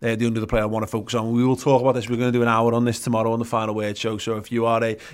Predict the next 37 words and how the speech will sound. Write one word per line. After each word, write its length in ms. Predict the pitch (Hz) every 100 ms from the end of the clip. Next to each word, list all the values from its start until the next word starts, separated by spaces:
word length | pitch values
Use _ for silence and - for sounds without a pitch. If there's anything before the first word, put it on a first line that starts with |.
| -
YouTube 320 | 131 127 139
member, 280 | 117 110 110
a 40 |
club 220 | 113 123
captain 320 | - 110 - 113
or 80 |
club 220 | 107 110 107
legend, 340 | 127 123 123
or 100 | 120
you 60 | 117
subscribe 520 | 131 - 120 113 107
to 180 | - 110
our 100 | 107
streaming 300 | - 110 107
service 340 | 120 110 101
on 80 | 113
the 60 | 107
redmen 260 | 104 107
T 120 | 101
V 80 | 110
dot 160 | 104 101
com, 220 | - 104 - -
you'll 120 | - 104
get 180 | 104
that 120 | 104 92
full 200 | 107 104
show 280 | - 98
tomorrow 400 | 98 - 104 101
where 120 | 104 101
we'll 120 | 95
cover 200 | - 101
every 600 | 85 113 95 90 87 82
player 320 | - 87 87 82
and 100 | 98
every 400 | 95 87 92 87
goal. 280 | 90 90 - - -
Um, 340 | 107 110 107